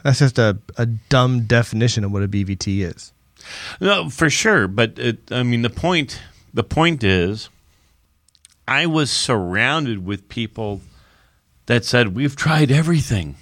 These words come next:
Speaker 2: Last six years, we tried everything. We can't make this change." Right? And some of the times, like, one of my favorite things to do is when I realize that a change has to be made, but it,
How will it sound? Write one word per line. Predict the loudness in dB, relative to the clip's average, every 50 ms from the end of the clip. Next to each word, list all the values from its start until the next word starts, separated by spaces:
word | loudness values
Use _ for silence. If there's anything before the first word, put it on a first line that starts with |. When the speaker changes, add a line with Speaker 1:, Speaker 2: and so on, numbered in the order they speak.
| _ _ _ _ _ _ _ _ _ _ _ _ _ _ _ _ _ _ _ _ _ _ _ _ _ _ -12 -4
Speaker 2:
Last | 0 2 2 2 2
six | 0 0 0 0 0 0
years, | 2 2 2 0 0 -2
we | -4 -6
tried | -4 -2 0 2 2 2 0
everything. | 0 -2 -6 -8 -8 -8 -8 -6 -8 -8 -6 -6
We | -6 -8
can't | -8 -4 -2 0 0 0 -2 -2
make | -4 -4 -6 -6
this | -8 -8 -8 -8
change." | -8 -6 -6 -4 -4 -4 -6 -10 -14 -18 -20 -20 _ _ _ _ _ _ _ _ _ _ _ _ _ _ _ _ -20 -20 _ _
Right? | 0 0 0 2
And | 0 0 0 0
some | -2 -2 0 0 0 2 0
of | 0 0
the | 0 -2 -2 _ _ _
times, | -18 -10 -6 -4 -4 -2 -4 -6 -10 -12 -16 -12 -10
like, | -10 -12 -10 -6
one | -4 -4
of | -2 -2
my | 0 -2 -2
favorite | -4 -4 -4 -2 -2 -2 -4 -6 -10 -10 -8
things | -8 -6 -6 -6 -8 -10 -12 -12
to | -12 -12
do | -6 -4 -2 -2 -2 -2 -4 -6 -6 -8 -10 -12 _ -20 -20 -20 -20 -20 -20 -20 -20 -20 -20 -20 -20 -20 -20 -10
is | -4 -2 0 0 2 2 0 0 -2 -4 -10 -14 _
when | -12 -6 -4 -2 -2
I | 0 0 0
realize | 0 0 0 -2 0 0 0 0 0 0 -2 -2 -4 -6 -8
that | -10 -12 -12
a | -12
change | -14 -8 -6 -6 -4 -4 -8 -12
has | -8 -4 -4 -4 -4 -6
to | -12 -14 -12
be | -8 -6 -6
made, | -4 -2 -2 -2 -2 -2 -4 -6 -6 -2
but | -4 -4 -4 -6 _ _ _ _ _ _
it, | -20 -20